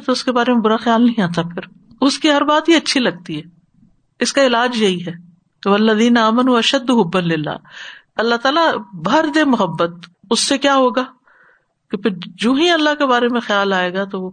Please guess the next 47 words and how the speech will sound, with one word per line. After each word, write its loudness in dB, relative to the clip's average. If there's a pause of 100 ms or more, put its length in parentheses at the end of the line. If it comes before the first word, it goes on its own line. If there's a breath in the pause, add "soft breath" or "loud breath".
پیار 0
ہی 0
آئے 0
گا -2
اور 0
گمان -2
اچھا -4
ہی -2
آئے 0
گا۔ -12 (1400)
انس 2
رضی 2
اللہ 0
عنہ 4 (100)
سے 0
روایت 0
ہے 2
کہ -2 (200)
نبی 0
صلی 0
اللہ 0
علیہ 0
وسلم -2
ایک -2
جوان 2
کے -4
پاس -2
گئے 0
جو -2
موت 2
کے -2
قریب -2
تھا۔ -6 (760 loud breath)
آپ 0
نے 2
پوچھا، -2
"کیا 0
حال -2
ہے؟" -6 (220)
بولا، 0
"یا 2
رسول -4
اللہ -2 (480 loud breath)
صلی -2
اللہ -2
علیہ -4
وسلم، -4